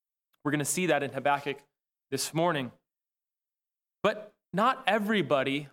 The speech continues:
likes that idea. In fact, many people hate the idea of the sovereignty of God. People hate the idea of a God who is in control, and especially a God who tells them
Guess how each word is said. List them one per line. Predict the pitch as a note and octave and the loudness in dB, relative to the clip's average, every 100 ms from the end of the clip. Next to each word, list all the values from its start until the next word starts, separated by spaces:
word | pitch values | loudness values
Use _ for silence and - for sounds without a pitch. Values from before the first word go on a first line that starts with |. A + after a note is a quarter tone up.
| _ | _
likes | C3+ C#3+ F3+ D3 C#3+ - - - _ _ | -2 2 2 0 -4 -10 -10 -16 _ _
that | D#3 D#3 | 0 2
idea. | C#3+ E3 F3 | 2 2 0
In | D3 - - | -2 -8 0
fact, | A3+ A3 - | 2 2 0
many | D#3 D3 F3+ C4 | -2 0 2 0
people | - D3 C3+ B2 - _ _ _ | 0 -4 0 -2 -4 _ _ _
hate | - G#3+ G3 - - | -2 0 0 -6 -10
the | - C#3 | -2 0
idea | C3 B2+ A#2+ A2 - - | 0 0 -2 -2 -8 -14
of | B2+ | -10
the | C3 | -4
sovereignty | - B2+ B2 A#2+ - | 0 0 0 -6 -10
of | A#2 - | -14 -10
God. | A#2 A2+ A#2+ _ _ _ _ _ _ _ _ _ _ _ _ _ | -8 -8 -12 _ _ _ _ _ _ _ _ _ _ _ _ _
People | - A3+ A3+ | 0 2 2
hate | C#3+ F3+ B3 G3+ | 2 0 0 2
the | F3 | 2
idea | D3 C3+ C3+ | 2 2 2
of | C3+ B2 | 2 0
a | C#3+ | 0
God | C#3+ C#3+ C#3 D#3 - _ - | 2 4 2 -2 -10 _ -2
who | |
is | D3 C#3 | 0 0
in | C#3 | -4
control, | C#3+ C3+ E3+ E3+ A#2+ - _ _ _ _ _ _ _ - | -6 -2 0 0 -2 -8 _ _ _ _ _ _ _ -4
and | D#3 | -2
especially | - - G#3 A#3+ - D#3 C#3 - | -2 0 2 2 0 0 -2 -4
a | |
God | D3 C3 C#3 C#3 | -4 2 2 2
who | C#3 | -2
tells | C3 D3+ C#3+ | -2 0 2
them | C#3+ C3+ | 0 -2